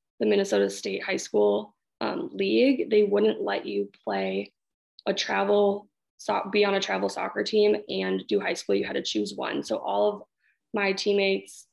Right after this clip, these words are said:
elected to do our club team instead of high school. Um, just it's, it was more competitive and, um, a little bit sometimes more fun, but just way more competitive for what all of our goals were, was to be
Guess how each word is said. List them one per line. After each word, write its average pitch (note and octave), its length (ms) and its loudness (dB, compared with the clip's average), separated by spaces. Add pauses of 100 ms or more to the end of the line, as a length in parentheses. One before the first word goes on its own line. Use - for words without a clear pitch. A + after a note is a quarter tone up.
(140)
elected G3+ 460 -2
to - 120 -4
do G2 300 0
our - 140 -2
club - 280 -6
team G3+ 420 -2
instead G#3 320 -4
of G3+ 80 -8
high - 200 -8
school. A3 580 0 (320)
Um, - 360 -6 (180)
just - 320 -4
it's, - 160 -6 (580)
it A3+ 80 4
was G3+ 160 4
more G3+ 160 2
competitive G#3 720 0
and, F#3+ 360 -2 (300)
um, - 360 -4 (140)
a - 60 0
little - 200 0
bit - 240 -2 (1300)
sometimes C4+ 640 2
more C4 300 2
fun, B3+ 300 0
but G3+ 280 0
just - 520 -6 (100)
way G#3+ 240 2
more G3+ 180 2
competitive G#3 560 -2
for A3 80 -2
what G3+ 160 2
all F#3+ 160 -4
of F#3+ 80 -8
our G3 140 -6
goals - 400 -6
were, B3+ 260 6
was G3 240 4
to - 80 -2
be F#3+ 320 2